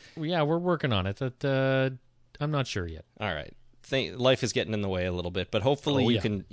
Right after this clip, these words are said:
Speaker 2: hopefully you can just push life out of the way and make it down there or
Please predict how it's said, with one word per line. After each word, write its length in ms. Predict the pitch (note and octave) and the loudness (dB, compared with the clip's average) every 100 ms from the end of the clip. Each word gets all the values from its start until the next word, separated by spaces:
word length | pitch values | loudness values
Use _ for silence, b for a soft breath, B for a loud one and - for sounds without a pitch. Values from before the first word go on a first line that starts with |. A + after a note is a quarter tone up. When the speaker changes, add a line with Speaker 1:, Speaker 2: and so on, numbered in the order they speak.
| - | -4
Speaker 2:
hopefully 360 | C3 - C3 | -2 0 2
you 120 | A#2 A2+ | 2 0
can 160 | A2 | -2
just 200 | G2+ - | -2 -2
push 240 | - B2 - | -2 -2 2
life 240 | G#2+ G#2+ | 2 4
out 140 | A2+ A2+ | 4 4
of 60 | |
the 100 | E2 | 0
way 320 | E2 D#2 B2 _ b b - | -4 -6 -8 _ b b -10
and 200 | F#2+ F#2+ | -4 -2
make 160 | G#2 | -2
it 100 | - | -2
down 260 | - F#2 F2+ | -4 -4 -2
there 260 | E2 F2 - - | -4 -6 -10 -8
or 320 | F2 D#2+ | -4 -4